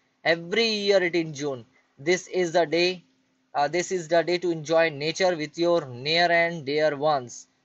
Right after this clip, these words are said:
तो मैं तो आपका near हूँ क्योंकि मैं हर रोज आपसे connect रहता हूँ, तो आप भी मेरे near and dear ones हैं। चलिए, so guys, आज का session कैसा लगा? अगर पसंद आया तो like करिएगा, ज़्यादा से ज़्यादा share करिए ताकि दूसरों की मदद हो सके।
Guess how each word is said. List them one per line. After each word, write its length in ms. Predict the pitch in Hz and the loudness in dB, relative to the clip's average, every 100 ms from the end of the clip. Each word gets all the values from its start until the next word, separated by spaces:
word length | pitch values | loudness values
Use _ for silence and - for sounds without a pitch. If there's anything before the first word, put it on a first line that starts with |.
| _ | _
तो 100 | 151 | -6
मैं 200 | 151 175 | 2 2
तो 100 | 175 | 4
आपका 300 | 170 170 175 | 2 2 0
near 300 | 156 151 170 | 0 0 -2
हूँ 220 | 160 175 170 | 0 -4 -4
क्योंकि 240 | 147 165 | -6 -4
मैं 160 | 156 147 | -4 -2
हर 160 | 147 | -2
रोज 260 | 143 175 160 | 0 0 0
आपसे 280 | 151 - 156 | 0 -4 -6
connect 320 | 143 151 151 | -4 -4 -2
रहता 260 | 151 151 | -2 0
हूँ, 300 | 160 165 170 - - | -4 -4 -10 -12 -6
तो 120 | 147 | -6
आप 260 | - 151 147 | 0 0 0
भी 140 | 170 | -2
मेरे 280 | 156 151 151 | -4 -4 -4
near 340 | 147 156 151 | -2 0 -2
and 100 | 139 | -2
dear 260 | 139 151 160 | -2 0 -2
ones 160 | 156 | -2
हैं। 180 | 165 180 _ _ _ _ _ _ _ - | -2 -2 _ _ _ _ _ _ _ 0
चलिए, 420 | 208 185 156 135 | 2 2 0 -6
so 220 | - 180 | -4 4
guys, 260 | 185 190 180 | 6 6 4
आज 160 | 175 | 2
का 80 | 185 | 0
session 300 | 180 165 175 | -4 -4 -2
कैसा 220 | 160 160 | -2 0
लगा? 180 | 170 165 | 0 -2
अगर 80 | 165 | -4
पसंद 240 | 160 165 | -8 -2
आया 100 | 156 | -2
तो 100 | 156 | 0
like 240 | 147 156 156 | -4 -4 -4
करिएगा, 500 | 160 170 170 175 170 | -4 -2 2 2 2
ज़्यादा 260 | 143 147 | -2 -4
से 120 | 156 | -4
ज़्यादा 200 | 156 151 | -4 -4
share 220 | 151 160 156 | -4 -4 -4
करिए 180 | 160 | -6
ताकि 160 | 151 135 | -8 -10
दूसरों 260 | 135 - 143 | -10 -10 -8
की 80 | |
मदद 300 | 147 127 156 160 | -6 -6 -6 -4
हो 100 | 170 | -4
सके। 360 | 175 180 190 | -4 -2 -4